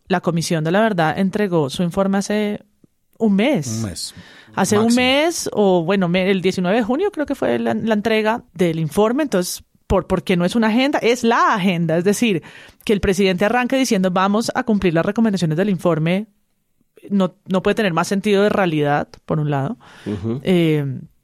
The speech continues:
Speaker 1: y incluso después oyendo espacios como el de María Andrea Nieto o Vicky en Semana, pues la misma derecha lo, le contradice,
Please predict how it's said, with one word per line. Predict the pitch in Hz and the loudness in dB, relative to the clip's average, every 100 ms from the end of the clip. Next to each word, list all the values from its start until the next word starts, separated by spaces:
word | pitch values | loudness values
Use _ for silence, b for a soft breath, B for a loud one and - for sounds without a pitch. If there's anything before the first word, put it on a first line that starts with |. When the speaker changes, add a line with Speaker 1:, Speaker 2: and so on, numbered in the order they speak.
| _ - | _ -2
Speaker 1:
y | 254 233 226 | 0 2 0
incluso | 254 214 233 254 240 262 | 2 2 4 2 4 0
después | 285 220 202 | 0 0 2
oyendo | 190 190 220 208 | 2 2 0 0
espacios | 220 233 220 214 - | -2 0 0 -2 -2
como | 226 214 | 0 0
el | 180 | 0
de | 170 160 147 156 | 2 2 0 0
María | 160 156 | 0 0
Andrea | 151 147 | 0 0
Nieto | 160 214 202 202 202 190 | 2 0 0 2 2 2
o | 208 | 2
Vicky | 180 170 190 | 2 2 0
en | 180 | 0
Semana, | 220 220 190 180 220 B B B B - | 2 4 4 2 0 B B B B 0
pues | 220 | 2
la | 190 | 4
misma | 196 202 214 254 | 4 2 2 4
derecha | 208 190 - | 4 2 0
lo, | 208 - - | -2 -2 -2
le | 208 | 0
contradice, | 170 - 175 320 - - | 0 0 2 2 0 -6